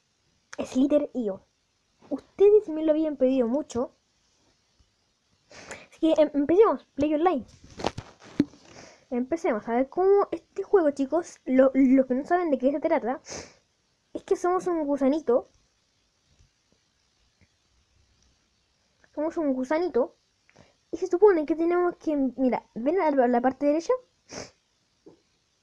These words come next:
Hay uno que da pri-, primer lugar con treinta y nueve mil quinientos setenta y cuatro de rango.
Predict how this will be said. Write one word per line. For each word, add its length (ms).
Hay 140
uno 140
que 120
da 180
pri-, 140
primer 320
lugar 440
con 200
treinta 300
y 40
nueve 240
mil 220
quinientos 540
setenta 460
y 60
cuatro 340
de 60
rango. 460